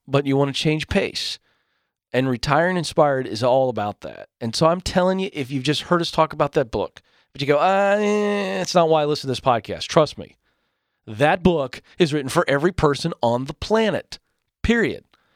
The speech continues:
And Chris is now following up the best-selling book with a podcast coming out June twenty-second. It's gonna be called Chris Hogan's Retire Inspired.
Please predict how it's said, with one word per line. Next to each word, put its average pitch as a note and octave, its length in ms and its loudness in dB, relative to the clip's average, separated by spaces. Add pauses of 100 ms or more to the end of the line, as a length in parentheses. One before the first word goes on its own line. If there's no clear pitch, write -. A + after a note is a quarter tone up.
(240)
And D3+ 460 0
Chris E3 280 0
is B2+ 160 -2
now D3 400 2
following D3+ 500 2
up C#3+ 100 -2
the C#3+ 80 0
best-selling C3+ 480 0
book D3 240 2
with B2 80 0
a C3 40 -4
podcast D3 800 0
coming D#3 180 -2
out C#3 120 -2
June D3 260 -2
twenty-second. F#3+ 760 0
It's - 100 -10
gonna A2 100 -6
be A2 80 -4
called A2+ 320 0 (260)
Chris - 240 -2
Hogan's B2 360 0
Retire G2+ 420 -4
Inspired. B2 760 0